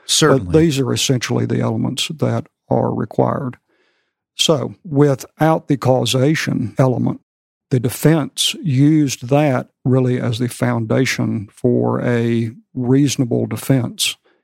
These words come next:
Speaker 2: in this case.
Speaker 1: I am assuming if you have at least some defensibility, that's gotta help whenever you're negotiating that settlement. Is that correct?
Speaker 2: It would have been one of many factors that entered into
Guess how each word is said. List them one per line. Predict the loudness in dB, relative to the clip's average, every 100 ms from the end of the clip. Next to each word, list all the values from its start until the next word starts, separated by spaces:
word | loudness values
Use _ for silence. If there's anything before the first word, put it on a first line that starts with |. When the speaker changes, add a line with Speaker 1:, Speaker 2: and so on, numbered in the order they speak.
| _
Speaker 2:
in | -2 -2
this | -2
case. | -2 -4 -4 -8 -14 -16 _ _ _ _ _ _
Speaker 1:
I | 2 2 2 0 -2 -2
am | 0 0
assuming | -2 -2 -2 0 2 2 0 -2 -4 -6 _
if | -2
you | 0
have | 2 2 0 -2
at | -2
least | 0 0 0 0
some | 0 0
defensibility, | 0 -2 0 0 0 2 0 -2 -4 -16 _ -2
that's | 0 2
gotta | 0 2
help | 2 2 2
whenever | 0 2 2 0 0 -6 _ -2
you're | 0
negotiating | 2 2 2 2 0 0 0 0
that | -2 0
settlement. | 0 0 -2 -4
Is | -2
that | -2
correct? | 0 0 0 -6 _ _ _ _ _ _ _
Speaker 2:
It | -2 0
would | 2 2
have | 2
been | 0 0 0
one | 0 2 2
of | 2
many | 2 0
factors | 0 -2 -2 -2 -2 -2 -4
that | 0 2 2
entered | 2 2 2
into | 0 0 0 0 0 -4